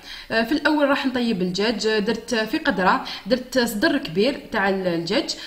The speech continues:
مع حبه بصل متوسطه ومرابيه. آه، زدت معاها مغرف كبيره زيت، مغرف كبيره زبده، التوابل درت الملح، فلفل الكحل والقرفه، هذا ما كان. قليتها من بعد مرقتها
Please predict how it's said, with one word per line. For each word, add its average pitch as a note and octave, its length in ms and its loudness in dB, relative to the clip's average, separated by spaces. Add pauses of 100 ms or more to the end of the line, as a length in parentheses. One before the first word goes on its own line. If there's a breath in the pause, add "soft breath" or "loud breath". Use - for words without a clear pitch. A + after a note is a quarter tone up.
(160 loud breath)
مع A#3 200 12
حبه D4+ 300 4
بصل D#4+ 300 2
متوسطه C#4 580 4
ومرابيه. G#3+ 600 0 (340 loud breath)
آه، G#3+ 60 -2
زدت C#4 220 0
معاها C#4+ 400 6
مغرف D#4 320 4
كبيره A3+ 380 2
زيت، G3 420 -4
مغرف G3+ 340 -2
كبيره G3 420 2
زبده، F3+ 400 0 (440 loud breath)
التوابل C4+ 680 4
درت A#3+ 200 -4
الملح، G#3 460 0 (180)
فلفل D4 320 0
الكحل G4 280 0 (220)
والقرفه، F3 480 -2 (520)
هذا A#3+ 320 4
ما F#3 120 0
كان. F3+ 280 -10 (600 loud breath)
قليتها D#4+ 680 6
من C4 160 2
بعد B3 200 4
مرقتها A#3 600 2